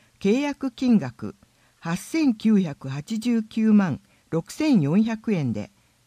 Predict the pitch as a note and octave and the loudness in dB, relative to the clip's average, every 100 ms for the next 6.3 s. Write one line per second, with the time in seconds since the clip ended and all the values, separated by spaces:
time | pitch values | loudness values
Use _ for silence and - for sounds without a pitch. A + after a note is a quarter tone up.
0 | _ _ _ _ - F#3 B3+ C4 A#3+ A3+ | _ _ _ _ -6 -4 -2 0 0 0
1 | D#3+ A#2+ - _ _ - F3 G3 D4+ A#3 | -4 -6 -6 _ _ -6 -2 0 4 2
2 | C3 D#3 F3 C#4+ D4+ - - F#3+ C3 - | 2 -4 -2 -2 -2 -8 -8 -4 -4 -6
3 | C#3+ E3 B3+ - C4 A#3+ A#3+ A3 C#3+ G#2+ | -6 -4 -4 -4 -4 -2 -4 -6 -10 -8
4 | A2 _ _ _ _ - C#4+ C#4 E3 A#2+ | -10 _ _ _ _ -6 -2 0 -2 -8
5 | - - C4+ C#4+ C#4 - C#4 C4 E3+ - | -10 -6 -2 -2 -2 -4 -4 -2 -2 -6
6 | A#2+ G#2+ - | -8 -6 -8